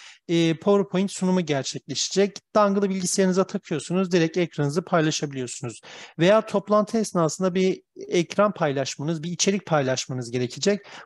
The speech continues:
Yine dangle'ı takıyorsunuz, içeriği paylaş diyorsunuz. Toplantıya katılmadan içeriğinizi paylaştığınızda toplantıya, e, toplantıya cihaz katılacağı için aslında içeriğinizi paylaşmış oluyorsunuz. Normalde bu tip odalarda senaryo nasıl oluyordu?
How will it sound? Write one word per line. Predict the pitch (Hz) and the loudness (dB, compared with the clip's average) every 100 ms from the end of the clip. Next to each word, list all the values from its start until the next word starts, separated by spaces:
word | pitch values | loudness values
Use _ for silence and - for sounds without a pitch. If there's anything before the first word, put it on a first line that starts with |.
| - | 2
Yine | 220 214 | 4 6
dangle'ı | 202 208 208 196 | 6 6 4 4
takıyorsunuz, | 202 - 175 151 185 | 0 0 -2 0 -2
içeriği | 175 - 180 185 | -2 0 0 0
paylaş | 185 180 185 170 - | 2 2 4 0 -2
diyorsunuz. | 143 - 156 190 | -8 -6 -4 -4
Toplantıya | - 165 185 185 170 190 | -2 -2 2 0 2 0
katılmadan | - 190 202 151 147 | 0 -2 0 0 0
içeriğinizi | 170 - 170 170 170 | 0 0 0 0 -2
paylaştığınızda | - 165 131 127 - 139 127 120 180 208 - - - _ | 0 0 0 -2 -4 -4 -6 -2 0 0 -2 -16 -18 _
toplantıya, | - 196 202 196 - 208 202 214 - - | -2 0 2 2 2 2 2 2 -6 -4
e, | 170 165 | 0 0
toplantıya | - 151 170 170 220 185 | -4 -2 0 2 0 0
cihaz | 165 208 208 | 2 2 2
katılacağı | 160 - 139 127 127 | -4 -4 -6 -2 -2
için | 123 - | -2 -2
aslında | 143 131 - 139 185 220 - _ _ _ _ _ - | -2 -2 -4 0 2 0 -4 _ _ _ _ _ -4
içeriğinizi | 180 - 175 165 190 196 | -2 2 4 4 0 0
paylaşmış | 185 180 170 - - | 2 2 2 -2 -8
oluyorsunuz. | 143 123 120 - 117 - - - - | -8 -10 -10 -8 -10 -10 -16 -18 -2
Normalde | 202 208 214 214 | 2 4 4 2
bu | 214 | -2
tip | - | -2
odalarda | 214 196 202 190 190 | 0 4 4 4 2
senaryo | 196 196 196 202 208 | 2 2 2 2 0
nasıl | 196 175 | -2 -4
oluyordu? | 143 120 127 147 196 | -4 -6 -6 -2 -2